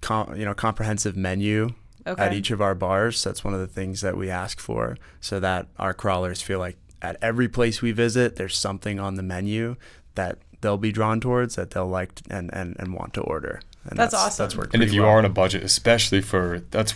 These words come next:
Speaker 3: one of our biggest value propositions, is essentially saying, if you wanna go out and you wanna drink on a Friday, Saturday night, you are going to be paying most likely close to double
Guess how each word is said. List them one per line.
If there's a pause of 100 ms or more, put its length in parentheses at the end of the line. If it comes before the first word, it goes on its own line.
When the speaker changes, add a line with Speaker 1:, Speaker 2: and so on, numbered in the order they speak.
Speaker 3:
one
of
our
biggest
value
propositions,
is
essentially
saying, (720)
if
you
wanna
go
out
and
you
wanna
drink (120)
on
a
Friday,
Saturday
night, (180)
you
are
going
to
be
paying (140)
most
likely (180)
close
to
double